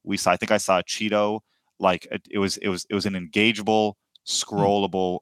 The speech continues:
Speaker 1: vertical video ad, I think for Cheetos or Doritos or someone, um, that was just off of the Amazon homepage. So vertical videos, video focus in general, top of search video, all of that stuff Amazon is bringing in very aggressively.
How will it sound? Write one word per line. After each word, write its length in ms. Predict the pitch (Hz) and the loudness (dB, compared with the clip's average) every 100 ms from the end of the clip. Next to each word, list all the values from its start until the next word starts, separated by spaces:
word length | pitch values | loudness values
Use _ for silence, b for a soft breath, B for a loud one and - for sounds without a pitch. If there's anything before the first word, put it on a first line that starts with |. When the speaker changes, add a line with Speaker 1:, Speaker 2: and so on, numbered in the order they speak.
| _ | _
Speaker 1:
vertical 560 | 87 92 98 95 101 90 | -10 -2 -2 -2 -4 -4
video 480 | 80 90 98 104 104 | -2 -2 0 0 0
ad, 300 | 101 107 104 | 2 2 0
I 20 | |
think 180 | 92 92 | -4 -10
for 120 | - | -16
Cheetos 440 | - - 95 95 90 | -14 -8 -4 -4 -4
or 60 | |
Doritos 500 | 85 82 85 95 101 | -10 -10 -6 -2 -2
or 60 | 98 | -4
someone, 440 | - 104 107 113 - b b _ | -4 -2 -2 -4 -8 b b _
um, 440 | 98 92 85 82 - _ _ _ | 4 6 4 -2 -18 _ _ _
that 100 | 95 | 4
was 180 | 95 - | 4 0
just 240 | 117 - | -2 2
off 160 | 101 95 | 0 0
of 60 | |
the 100 | 90 | -2
Amazon 320 | 87 87 87 | -2 -2 -4
homepage. 520 | 82 87 90 90 82 - | -4 -6 -4 -6 -6 -6
So 400 | - 95 85 - _ _ _ _ | -2 0 0 -4 _ _ _ _
vertical 420 | 87 120 127 247 | -2 2 4 2
videos, 520 | 107 113 113 110 104 85 | 2 2 4 2 2 -2
video 380 | 107 113 113 | -2 2 2
focus 460 | 110 - 104 - - | 0 -2 -2 -4 -8
in 100 | 98 | -8
general, 480 | 92 92 90 90 90 | -4 -2 -2 -4 -4
top 320 | - 101 107 | -2 0 0
of 80 | 104 | 0
search 300 | - 98 - | -4 -4 -6
video, 420 | 85 90 92 87 | -6 -4 0 0
all 300 | 85 - 92 | 0 0 2
of 100 | 101 | 2
that 200 | 90 92 | 0 -2
stuff 360 | - - 90 - - | -2 -2 -2 -4 -6
Amazon 420 | 92 90 92 90 | -6 -4 -2 -4
is 120 | 87 | -6
bringing 360 | - 90 87 87 | -6 -6 -6 -8
in 140 | 87 | -8
very 320 | 82 90 87 | -4 -2 -2
aggressively. 800 | 82 - 85 92 117 113 139 151 | -4 -4 -2 -2 -4 -4 -4 -4